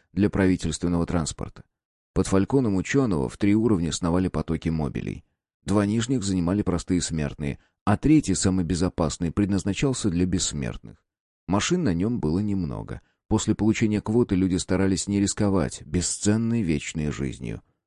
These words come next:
Многие переходили на удаленку или переезжали в жилой комплекс, аффилированный с рабочим зданием, чтобы совсем не выходить на улицу. Фалькон вошел в радиус действия сканеров. «Система безопасности Ренессанса.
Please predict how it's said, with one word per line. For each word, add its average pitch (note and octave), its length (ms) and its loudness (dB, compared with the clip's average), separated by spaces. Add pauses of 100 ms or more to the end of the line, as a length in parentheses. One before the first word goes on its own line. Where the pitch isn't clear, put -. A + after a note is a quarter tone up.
(320)
Многие B2+ 400 4
переходили F2 520 2
на G#2 140 0
удаленку C3+ 680 2 (240)
или C#3+ 340 8
переезжали F#2+ 580 2
в F#2 80 2
жилой E2+ 280 2
комплекс, E2+ 560 -2 (220)
аффилированный G#2 760 2
с - 120 -2
рабочим F#2+ 440 0
зданием, D#2 480 -2
чтобы C#2 260 -2
совсем G2 440 -2
не G#2+ 80 0
выходить D#2 440 -2
на C2+ 120 -6
улицу. - 480 -8 (920)
Фалькон C#3+ 520 4
вошел B2 360 4
в F2+ 100 0
радиус A#2 380 4
действия F2+ 420 2
сканеров. - 680 -2 (800)
«Система A2 560 4
безопасности G#2+ 800 4
Ренессанса. F2+ 840 2